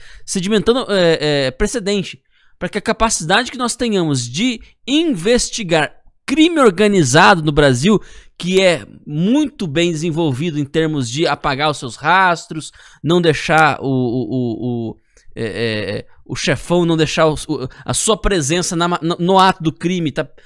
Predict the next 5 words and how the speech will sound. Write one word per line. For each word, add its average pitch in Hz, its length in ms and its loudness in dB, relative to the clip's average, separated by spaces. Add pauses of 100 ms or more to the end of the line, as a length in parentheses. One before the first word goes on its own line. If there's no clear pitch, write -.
(200)
tá, 139 280 0
tá 147 200 0
evidente, 170 840 -2 (360)
né? 147 260 -10 (440)
O - 100 -20